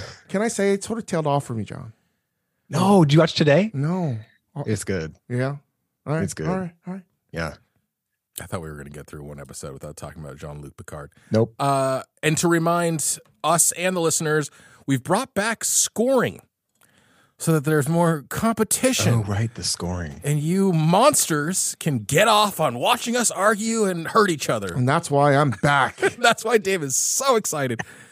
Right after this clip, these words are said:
Speaker 3: So here's how the scoring is gonna work. If you accomplished your task, which is to make this recipe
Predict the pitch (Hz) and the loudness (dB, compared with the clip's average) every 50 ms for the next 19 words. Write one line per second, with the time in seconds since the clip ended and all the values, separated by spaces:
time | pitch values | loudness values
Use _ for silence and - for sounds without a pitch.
0 | _ - - 156 147 147 - _ - - 180 196 160 190 185 175 - - 151 156 | _ -2 2 2 2 2 -2 _ -2 2 2 2 4 2 0 0 -2 -2 -2 -2
1 | 151 151 135 135 139 131 117 101 - - _ - _ _ _ _ _ _ _ _ | -2 -2 -4 -2 -2 -2 -2 -4 -6 -10 _ -20 _ _ _ _ _ _ _ _
2 | _ _ _ _ _ _ _ _ _ _ _ _ _ _ _ _ _ _ - 165 | _ _ _ _ _ _ _ _ _ _ _ _ _ _ _ _ _ _ 0 2
3 | 180 180 - 208 226 240 233 - - 180 170 160 170 175 190 - - - - - | 2 2 2 2 2 2 2 2 2 2 2 2 2 0 0 -2 -4 -6 -10 -14
4 | _ _ _ _ _ _ _ _ 123 120 123 147 165 - - 143 117 117 120 - | _ _ _ _ _ _ _ _ -2 2 4 4 4 2 0 -4 -4 -4 -6 -6
5 | 113 107 - 107 95 - - 104 107 113 143 147 - 196 - - 165 156 139 - | -8 -6 -6 -8 -6 -6 -4 -2 0 0 0 0 -2 -6 -4 -4 -4 -4 -4 -4
6 | - 156 156 156 | -4 -4 -4 -4